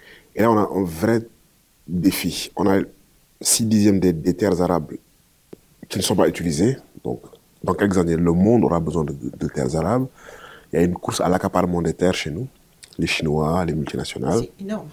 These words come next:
Speaker 1: C'est
Speaker 2: les
Speaker 1: énorme.
Speaker 2: accaparements de terres qu'il y a. Et toutes les conséquences
Speaker 1: Voilà,
Speaker 2: qui vont
Speaker 1: et,
Speaker 2: avec.
Speaker 1: et toutes les conséquences qui vont avec. Et il y a un modèle d'agro-business qui veut s'imposer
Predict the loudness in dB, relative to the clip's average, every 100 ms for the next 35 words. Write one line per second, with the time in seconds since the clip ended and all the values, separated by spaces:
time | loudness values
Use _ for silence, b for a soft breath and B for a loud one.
0 | -18 -6 -2 0 0 -4 -10 -12 -12 -14
1 | -14 -18 -12 -14 -8 -8 -4 -4 -4 -6
2 | -6 -6 -2 0 0 0 0 0 -4 0
3 | 0 2 -2 -4 -2 0 0 2 -2 -4
4 | B B B B _ -2 4 6 4 2
5 | 2 0 -2 -18 _ -14 -4 2 4 6
6 | 6 8 6 6 4 4 4 4 -2 -20
7 | -18 -10 -2 0 4 2 2 -2 0 0
8 | 2 2 2 0 2 2 -2